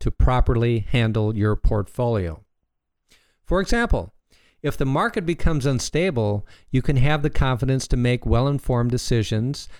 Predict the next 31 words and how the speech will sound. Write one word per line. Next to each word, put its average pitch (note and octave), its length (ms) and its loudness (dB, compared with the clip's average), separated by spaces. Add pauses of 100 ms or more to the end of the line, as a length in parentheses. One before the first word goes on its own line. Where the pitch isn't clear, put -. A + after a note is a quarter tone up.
(100)
of A#2 140 -2
how A#2 280 2
to C#3 100 0
handle A#2+ 320 2
the A#2+ 140 -2
change A2 640 0
rather D3 380 2
than A2+ 220 0
making A2 380 0
a G#2+ 60 0
panic D#3+ 520 0
decision A2+ 560 -2 (260)
trying C3+ 280 2
to C#3 80 0
compensate B2 640 0
for A#2+ 160 0
the B2 200 -2
unexpected A#2+ 720 -2
change. - 640 -4 (560)
Just - 340 2
as D#3 160 6
having C3 360 4
a B2 140 2
designated A#2 720 2
spot A2+ 460 -2
to G#2+ 80 6
meet A2+ 260 0
family A2+ 380 0
members G#2+ 500 0
in A2 200 0
evacuation A2 1040 0